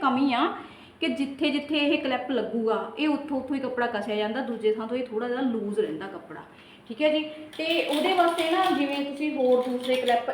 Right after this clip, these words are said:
ਇਹ ਹੈਗੇ ਆ ਇਕਤਾਲੀ ਐਮ ਐਮ ਦਾ ਬਾਕਸ ਆ ਇੱਕ, ਇਹ, ਇਹ ਨਾ, ਆਹ ਜਿਹੜਾ ਹੈ ਇਹ ਇਕਤਾਲੀ ਐਮ ਐਮ ਦਾ ਬਾਕਸ ਆ, ਆਹ ਵਾਲਾ, ਇਹਨੂੰ ਇਕਤਾਲੀ ਐਮ ਐਮ ਦੇ ਕਲਿੱਪ ਬੋਲਦੇ ਆ। ਆਹ ਦੇਖੋ ਆਪਾਂ ਲਾ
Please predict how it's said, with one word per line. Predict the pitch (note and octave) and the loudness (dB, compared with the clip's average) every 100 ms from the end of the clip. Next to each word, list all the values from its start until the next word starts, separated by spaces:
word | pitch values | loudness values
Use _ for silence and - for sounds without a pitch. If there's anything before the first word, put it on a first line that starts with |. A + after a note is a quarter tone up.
| - | -4
ਇਹ | D4 C#4+ | -4 -4
ਹੈਗੇ | B3+ B3+ | -4 -2
ਆ | E4 | -2
ਇਕਤਾਲੀ | C#4 - A#3 G3 G3+ G3+ | -4 -2 2 4 4 2
ਐਮ | G3+ | 0
ਐਮ | G3 | 2
ਦਾ | - - | 2 4
ਬਾਕਸ | - F#4+ F4+ F4 | 4 4 4 2
ਆ | - F#4 | 0 -2
ਇੱਕ, | - - F#4 - - - - - - - - - - - - - - - - - - - - - - - | -6 -4 -6 -6 -16 -20 -20 -20 -18 -16 -16 -18 -8 -8 -8 -18 -20 -20 -20 -20 -20 -20 -20 -20 -20 -2
ਇਹ, | C4 | 0
ਇਹ | C4 C#4 D#4 | 4 6 8
ਨਾ, | D4+ D4+ | 8 6
ਆਹ | C4 C#4+ | 6 6
ਜਿਹੜਾ | D4 D4 | 8 8
ਹੈ | C#4+ C#4 - | 6 4 2
ਇਹ | C4 C#4 C4+ | 4 6 6
ਇਕਤਾਲੀ | C4+ A#3 G#3+ G#3+ | 6 4 6 6
ਐਮ | G#3+ G#3 | 4 2
ਐਮ | G#3 G#3 | -2 0
ਦਾ | G3+ | -2
ਬਾਕਸ | F#3+ F#3+ - | -2 -6 -12
ਆ, | - - - - | -14 -16 -20 -16
ਆਹ | F3+ F3+ F3 | -14 -8 -6
ਵਾਲਾ, | F4 D4+ - - A3 | -4 -6 -10 -12 -6
ਇਹਨੂੰ | B3 B3+ | -4 -2
ਇਕਤਾਲੀ | A#3+ G#3 G3 G3 | 0 0 0 -2
ਐਮ | F#3+ | -4
ਐਮ | F#3 | -6
ਦੇ | F3+ | -8
ਕਲਿੱਪ | F3+ F3+ F3 | -6 -8 -8
ਬੋਲਦੇ | F3 E3+ G#3 | -6 -4 -2
ਆ। | G#4+ - - - A#3+ | 0 -2 -6 -6 -2
ਆਹ | A#3 | 0
ਦੇਖੋ | A#3+ B3+ | 2 0
ਆਪਾਂ | B3+ A#3+ | 4 4
ਲਾ | A3 | 4